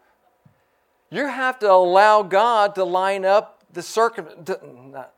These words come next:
to line, more than likely, it's involving other people.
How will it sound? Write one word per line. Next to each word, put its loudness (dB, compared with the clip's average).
to 0
line, -4
more 4
than -2
likely, -4
it's -6
involving 2
other -2
people. -14